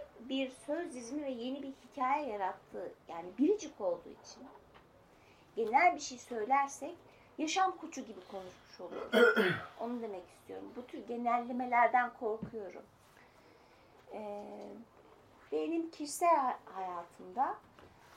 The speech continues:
e, hiç öyle düşünmedim. Çok ilginç. Mesela bir erkekle tanışmak olarak değil de birisiyle, bir kişiyle tanışmak olarak ben yaşadım.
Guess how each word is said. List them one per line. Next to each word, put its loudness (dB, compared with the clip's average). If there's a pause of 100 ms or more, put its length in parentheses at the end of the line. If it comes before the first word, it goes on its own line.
e, -2 (1800)
hiç -8
öyle 2
düşünmedim. -6 (140)
Çok -16
ilginç. -12 (960)
Mesela -4
bir -8
erkekle 8
tanışmak -10
olarak -2
değil -8
de 0 (960)
birisiyle, -4
bir -8
kişiyle -4
tanışmak -14
olarak -8 (800)
ben -4
yaşadım. -10